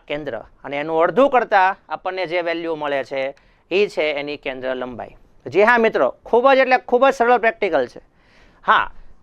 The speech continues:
હવે બાકીના રીડિંગ આપણે કેમ લેશું? તેના માટે બહુ ઇઝી છે. હવે ફરી તમારે આ જ પ્રેક્ટિકલ રિપીટ કરવાનો છે, એટલે કે આ લેન્સને આપણે ફરી પાછા અહીંયા ગો-, સોરી, અરીસાને ફરી પાછા અહીંયા ગોઠવી દઈશું. આ બંને વચ્ચેનું માપ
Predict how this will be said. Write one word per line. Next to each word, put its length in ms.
હવે 160
બાકીના 360
રીડિંગ 240
આપણે 220
કેમ 240
લેશું? 340
તેના 200
માટે 240
બહુ 260
ઇઝી 340
છે. 120
હવે 60
ફરી 320
તમારે 280
આ 100
જ 80
પ્રેક્ટિકલ 400
રિપીટ 260
કરવાનો 440
છે, 120
એટલે 260
કે 280
આ 160
લેન્સને 400
આપણે 220
ફરી 260
પાછા 280
અહીંયા 180
ગો-, 200
સોરી, 320
અરીસાને 420
ફરી 240
પાછા 260
અહીંયા 120
ગોઠવી 320
દઈશું. 320
આ 100
બંને 280
વચ્ચેનું 420
માપ 180